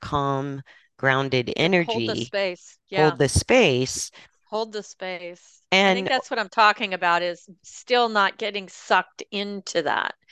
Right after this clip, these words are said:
Speaker 2: You know, like, checking back in with yourself and saying, "Am I staying grounded? Am I breathing?" You know, all those things. So you don't escalate with what's going on on the end of the line.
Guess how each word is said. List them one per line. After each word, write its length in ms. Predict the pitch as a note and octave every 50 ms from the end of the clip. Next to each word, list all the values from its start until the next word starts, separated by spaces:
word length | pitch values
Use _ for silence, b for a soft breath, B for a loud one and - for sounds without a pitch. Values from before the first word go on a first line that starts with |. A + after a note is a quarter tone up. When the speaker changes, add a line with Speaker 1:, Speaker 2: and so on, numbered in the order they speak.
| B B B B B B B B B B B B _ _ - F#3 - - -
Speaker 2:
You 120 | G3 - G3+
know, 140 | G3 F#3 F3+
like, 260 | F#3+ F#3+ F#3 - -
checking 500 | - - - C#4 C4 C4 - C#4 B3 A#3
back 300 | A3 G#3 G3+ F#3+ - -
in 160 | A3 G#3+ G#3+
with 180 | G#3 G3 - -
yourself 800 | G#3+ G3+ - - - - B3 A#3 A#3 G#3+ F3+ D#3 C3 - - -
and 220 | D3+ D3 C#3+ - -
saying, 360 | - - E3 D#3+ D#3 D#3 -
"Am 200 | D3 D#3 D#3 D#3+
I 100 | D#3 D#3
staying 420 | - - - E3+ E3 E3 E3 D#3+
grounded? 520 | E3 F3 E3 E3+ E3+ F3 F#3 F3+ E3 D3 C#3+
Am 160 | D3+ D3+ D3+
I 120 | D3+ D3+ D3+
breathing?" 720 | - - D#3+ E3+ F#3+ G3 F3+ E3 D#3+ C#3+ C#3+ C#3+ C#3 C3+
You 100 | F3 E3+
know, 120 | D#3+ D3+ -
all 260 | - F#3 F#3+ G3 G3
those 320 | F#3+ F#3 F3+ F3 E3 - -
things. 640 | - E3+ D#3 D3+ D3+ D#3 - - - - - _ _ _ _ _ _ _ _ _ _ _ _ _ _ _ _ _ _ _ _ _ _
So 140 | - - F#3+
you 140 | F3+ F3+
don't 260 | F3 F#3 E3+ E3 - _
escalate 680 | F#3 F3+ - - - - F#3 D#3 E3 D#3 - - - -
with 340 | - F3+ F#3 F#3 F3+ - -
what's 220 | F3+ E3 - - _
going 280 | - D#3 D#3 D3+ D3+
on 240 | D#3 D#3 D#3 D3+ D3
on 120 | D3 C#3+
the 160 | C#3+ D3 D3 C#3
end 180 | D3+ D3+ D3 D3
of 60 | -
the 80 | C#3
line. 500 | C3 C#3 D3+ D#3+ D3+ D#3 - C2+ C3 _